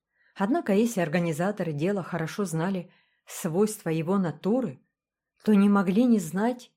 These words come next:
и о его скептическом отношении к ворожбе и предсказаниям. Снейр, например, никогда не пользовался столь популярным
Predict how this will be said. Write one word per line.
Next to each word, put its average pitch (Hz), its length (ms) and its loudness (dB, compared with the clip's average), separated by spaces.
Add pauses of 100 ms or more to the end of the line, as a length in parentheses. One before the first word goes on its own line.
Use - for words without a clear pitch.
(120)
и 208 320 4
о 190 120 2
его 175 340 0
скептическом 220 840 -4
отношении 196 580 -2
к 202 100 -10
ворожбе 165 680 -2 (460)
и 196 80 -10
предсказаниям. 170 1000 -4 (680)
Снейр, 226 560 -2 (100)
например, 175 560 0
никогда 165 400 -2
не 202 140 2
пользовался 170 640 -4
столь 190 260 -2
популярным 185 720 -2